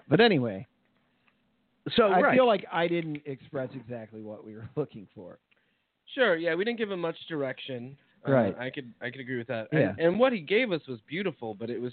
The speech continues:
Speaker 3: just,
Speaker 1: Man, it
Speaker 3: uh,
Speaker 1: was beautiful.
Speaker 3: it was
Speaker 1: It
Speaker 3: just,
Speaker 1: was
Speaker 3: uh,
Speaker 1: great.
Speaker 3: only Clark, you know?
Speaker 2: Mm-hmm.
Speaker 3: It was a lot of Clark.
Speaker 2: It was starring Clark,
Speaker 3: A
Speaker 2: by
Speaker 3: lot of,
Speaker 2: Clark.
Speaker 3: <laughs> it was a lot of Clark.
Speaker 1: When I saw it, I was just like, "Oh."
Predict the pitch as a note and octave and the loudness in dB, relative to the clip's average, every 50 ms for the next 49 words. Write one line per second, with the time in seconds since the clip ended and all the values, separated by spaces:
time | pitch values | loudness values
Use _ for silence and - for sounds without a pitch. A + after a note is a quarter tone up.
0 | - - C#3+ B2+ - - - B2+ B2+ B2+ B2+ C3 C3+ B2 A#2 A#2 A#2 G#2+ - - | -6 -6 -6 -6 -4 0 4 8 8 10 10 10 8 8 6 6 4 4 2 -4
1 | E2+ D#2+ D#2 - - - - - _ _ _ _ _ _ _ _ _ _ _ _ | -8 -10 -10 -12 -16 -18 -20 -20 _ _ _ _ _ _ _ _ _ _ _ _
2 | - C#3 C#3+ C#3 C3+ - B2 B2 B2+ B2+ B2 A2+ - - - A2 G#2+ E3 E3 E3 | -6 -4 -4 -4 -2 0 4 4 6 6 6 6 6 4 4 6 6 6 4 4
3 | D3 - F#3 G3 G#3 C#3 - - - A2+ A2+ A2 A#2 C#3 - _ _ - - - | 2 0 0 2 2 0 0 -4 -8 -10 -10 -10 -10 -10 -14 _ _ -18 -18 -16
4 | - - _ _ _ - B2 B2+ C3 D#3 D#3+ D3 D#3 E3 D#3 D3 D#3+ E3+ F#3 F#3 | -18 -20 _ _ _ 4 6 8 8 8 6 4 2 -2 -4 0 0 2 4 4
5 | F#3+ F#3 A3+ G#3+ - - G#3 G#3+ F#3+ F3 - - D#3+ E3+ D#3+ - - - - F#3+ | 4 4 2 0 -2 -4 0 4 4 6 6 6 6 6 4 2 0 2 4 4
6 | G3+ G#3+ A3+ A#3 A3+ A3 G#3 - G#3 G3+ G3+ F#3+ F#3+ F#3+ G3 - F3+ C3+ E3+ E3+ | 6 6 6 6 4 4 4 4 4 6 8 6 6 4 2 -4 -4 0 2 4
7 | F#3 F#3+ G3+ G3+ G3+ - F3+ E3 F3+ F3 F3 - C#3+ C3 - - G#3+ - - A3+ | 6 4 4 2 2 0 0 2 2 2 0 -2 -4 -6 -8 -8 -8 -6 -6 -8
8 | F#3+ D#3 E3+ F3+ F3 E3+ E3+ F3 F3+ F#3 F#3 G3 G#3 - - G3 D#3 C3+ B2 - | -8 -6 -8 -8 -8 -6 -6 -4 -2 0 0 -2 -4 -6 -10 -8 -8 -8 -10 -12
9 | _ _ _ _ _ _ - A2 B2 C3+ D3 D3+ C#3+ - - C3+ C3 A#2+ G#2+ G2+ | _ _ _ _ _ _ -8 -4 0 2 2 2 0 0 0 2 2 2 2 0
10 | G2+ G2+ G2+ F#2+ - - F#2+ F2+ - _ - - A2+ - _ _ _ _ - G2+ | -2 -6 -6 -8 -10 -12 -12 -12 -12 _ -18 -18 -18 -18 _ _ _ _ -8 -4
11 | G2 F#2 F2 D#2+ - A1+ | -4 -4 -4 -6 -8 -12